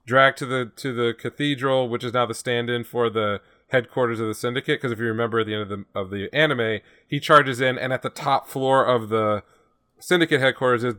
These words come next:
there is this cathedral-like area. They have now just shifted to a, a other location. So Jet is tied up, the girl is tied up, Spike is tied up, Vicious does some mustache twirling, promises to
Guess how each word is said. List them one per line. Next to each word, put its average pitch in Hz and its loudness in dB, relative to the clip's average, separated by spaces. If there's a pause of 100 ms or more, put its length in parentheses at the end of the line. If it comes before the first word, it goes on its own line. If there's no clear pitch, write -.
(100)
there 135 4
is 127 -2
this 127 -6
cathedral-like 117 -2
area. 98 -4
They 120 -2
have 113 0
now 117 0
just 113 -6 (220)
shifted 131 0
to 110 0
a, 101 0 (240)
a 104 -2 (320)
other 107 -2
location. - -8 (760)
So 127 -4
Jet 139 6
is 180 0
tied 165 10
up, 147 6 (600)
the 113 -8
girl 151 8
is 151 2
tied 135 4
up, 120 0 (320)
Spike 147 4
is 131 -2
tied 123 4
up, 117 2 (680)
Vicious 143 0
does 135 0
some 123 -6
mustache 120 0
twirling, 113 -2
promises 143 0
to 117 -2